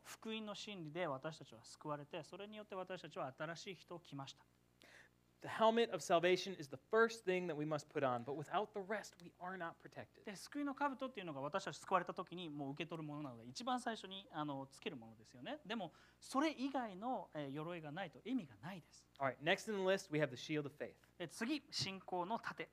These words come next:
Speaker 1: について話しましょう。
Speaker 2: But this item actually comes with a warning.
Speaker 1: で、この信仰の盾についての聖書箇所には、
Speaker 2: In it-、
Speaker 1: ちょっとした、えー、警告が載ってますね。
Speaker 2: In Ephesians six sixteen, we read, In all circumstances, take up the shield of faith,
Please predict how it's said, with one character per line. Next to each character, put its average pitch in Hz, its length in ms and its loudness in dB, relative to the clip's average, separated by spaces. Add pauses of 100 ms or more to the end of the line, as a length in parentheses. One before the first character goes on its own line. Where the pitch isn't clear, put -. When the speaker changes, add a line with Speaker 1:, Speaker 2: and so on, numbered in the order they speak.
Speaker 1:
に 165 120 -8
つ 160 120 -6
い 139 40 -4
て 202 80 -4
話 160 200 -2
し - 80 -14
ま 120 80 -12
し - 60 -18
ょ 117 60 -18 (140)
う。 - 20 4
Speaker 2:
But 180 340 12
this 220 300 10
item 196 200 12
actually 175 280 8
comes 170 160 0
with 139 140 -2
a - 20 -2
warning. 147 320 6 (240)
Speaker 1:
で、 208 160 0
こ 202 120 -6
の 185 80 -8
信 311 180 -4
仰 285 140 2
の 254 60 4
盾 269 200 2
に 175 100 -6
つ - 120 -8
い 170 40 -4
て 147 100 -2
の 131 120 -4
聖 156 240 0
書 160 180 -8
箇 170 80 0
所 160 120 -8
に 127 120 -10
は、 139 360 2
Speaker 2:
In 143 80 -2
it-、 151 60 2
Speaker 1:
ち - 20 2
ょ - 0 -
っ - 60 -14
と 247 100 2
し - 80 -6
た、 240 260 10
え 175 120 2
ー、 - 20 -2
警 180 160 -2
告 165 160 -6
が 160 120 0
載 147 120 -6
っ - 20 -20
て - 140 -8
ま 135 100 -4
す - 80 -18
ね。 160 220 -4 (160)
Speaker 2:
In 147 100 2
Ephesians 190 360 0
six 190 300 2
sixteen, 143 600 2 (320)
we 151 120 4
read, 143 500 4 (320)
In 143 180 -2
all 214 200 10
circumstances, 151 800 2
take 170 240 6
up 185 140 6
the 165 60 -2
shield 139 300 4
of 123 80 -4
faith, 160 340 8